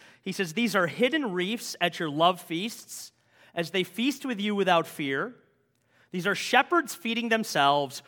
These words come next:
waterless clouds swept along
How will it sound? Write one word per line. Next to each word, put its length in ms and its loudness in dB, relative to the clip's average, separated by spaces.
waterless 1040 4
clouds 880 2
swept 440 -8
along 480 -2